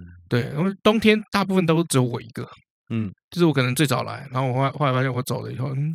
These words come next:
Speaker 1: 好像今天没什么人来。
Speaker 2: 嗯。
Speaker 1: 但是夏天的时候就不是哦，每次都是我来的时候，就是这边除了我的位置以外坐满。
Speaker 2: 嗯。
Speaker 1: 然后就我走了以后，这边还有人。
Speaker 2: 嗯。
Speaker 1: 为什么？我在想，应该是吹免费的冷气。
Speaker 2: <laughs>
Speaker 1: 对。
Speaker 2: 一，一定是啊。
Speaker 1: 对啊，因为我们办公室就是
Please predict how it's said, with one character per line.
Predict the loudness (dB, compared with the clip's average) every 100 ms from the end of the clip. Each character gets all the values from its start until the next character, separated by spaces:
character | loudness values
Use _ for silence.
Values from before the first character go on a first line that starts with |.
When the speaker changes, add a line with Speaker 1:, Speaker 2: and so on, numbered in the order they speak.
| -6
Speaker 1:
好 | -8
像 | -6 -10 _
今 | 0
天 | 2
没 | 2
什 | -2
么 | -4
人 | -8
来。 | -12 -14 _ _ -8
Speaker 2:
嗯。 | -8 -2
Speaker 1:
但 | 2 4
是 |
夏 | 4 4
天 | 4 4
的 |
时 | 4
候 |
就 | 2
不 | 0
是 | -2 -4
哦， | -8 -12 _
每 | 0 2
次 | 4
都 | 4
是 | 4
我 | 4
来 | 2 2
的 | 2
时 |
候， | 0
就 | 2 0
是 | -2 -6
这 | -4
边 | -2 0
除 | 4
了 |
我 | 4 4
的 |
位 | 2 2
置 |
以 | 0
外 | -2
坐 | -2 -4
满。 | -6 -16 _ -4
Speaker 2:
嗯。 | 0 0 -4 -10 _
Speaker 1:
然 | 2 4
后 | 4 0 -12 -16 -14 2
就 | 4
我 | 6
走 | 4
了 | 2
以 |
后， | 2
这 | 2
边 | 2
还 | 2
有 |
人。 | -4 -12 -18 _ _ -10
Speaker 2:
嗯。 | 0
Speaker 1:
为 | 2
什 | 2
么？ | -2
我 | 2
在 | 2
想， | 2 0
应 | 2
该 | 2
是 | 2 -2
吹 | 0 0 0 -2
免 | -10
费 | -4 -2
的 | -2
冷 | -6 -6
气。 | -2 -2 -4 0 2 6 6 8
Speaker 2:
<laughs> | 6 6 4 4 0 2
Speaker 1:
对。 | 4 4
Speaker 2:
一， | 2
一 |
定 | 2 2
是 | 4 4
啊。 | 2 0 0
Speaker 1:
对 | 2
啊， | 4
因 | 4
为 |
我 | 2
们 | 4
办 | 4
公 | 4 2
室 | 2
就 | 2
是 | 2 2